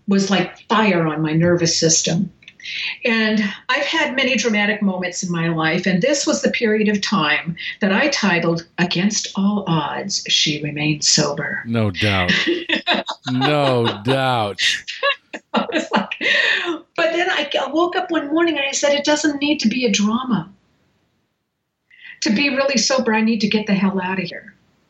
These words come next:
Speaker 1: And I did. I left the city and I moved down here to San Jose. And, um, my mom, who was cle-, who had cl-, become clean and sober maybe a decade previous,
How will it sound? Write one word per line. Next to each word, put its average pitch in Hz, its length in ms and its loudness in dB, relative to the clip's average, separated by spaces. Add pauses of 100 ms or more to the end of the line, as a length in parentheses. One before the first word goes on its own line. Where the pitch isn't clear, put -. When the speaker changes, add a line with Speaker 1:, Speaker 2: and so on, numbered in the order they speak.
(560)
Speaker 1:
And 220 260 2
I 208 100 2
did. 196 180 2
I 196 160 2
left 226 320 0
the 202 100 0
city 196 440 0
and 180 100 -2
I 185 60 -2
moved 196 300 0
down 190 260 2
here 180 240 -2
to 175 80 -6
San 175 320 0
Jose. 160 680 0
And, 170 500 2
um, 175 420 0 (440)
my 202 220 0
mom, 220 440 2
who 196 260 2
was 190 240 0
cle-, 214 300 -2 (100)
who 180 200 2
had 190 300 0
cl-, - 140 -10 (220)
become 196 340 0
clean 196 260 2
and 185 140 -4
sober 185 380 2
maybe 180 340 2
a 165 100 0
decade 180 460 0
previous, 175 680 0